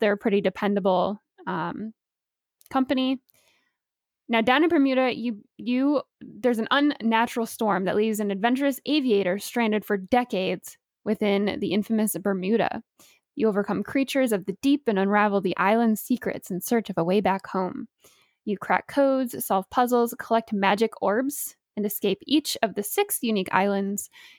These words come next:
each one leading to the next on a quest for your character's way back home.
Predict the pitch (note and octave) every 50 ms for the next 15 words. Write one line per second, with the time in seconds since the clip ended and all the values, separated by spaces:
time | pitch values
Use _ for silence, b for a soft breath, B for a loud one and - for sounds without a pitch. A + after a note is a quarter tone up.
0 | B _ - C#4 C#4+ - - C#4 B3+ A#3+ A#3 A#3 A3+ A#3 A#3 - - G3 G3+ F#3+
1 | F#3+ G3 G3+ G#3+ - - - - - - - _ _ _ F3+ E3 F3+ - _ -
2 | A#3+ B3 A#3+ - - - - - _ - - G3+ F#3 F3 E3 F3 F3 - - _
3 | _ _ A3 A3+ B3 - - F3 E3+ E3+ - - F#3 G3+ G#3+ - - - - G#3
4 | - _ _ _ _ _ - - - - - - - - - - A3+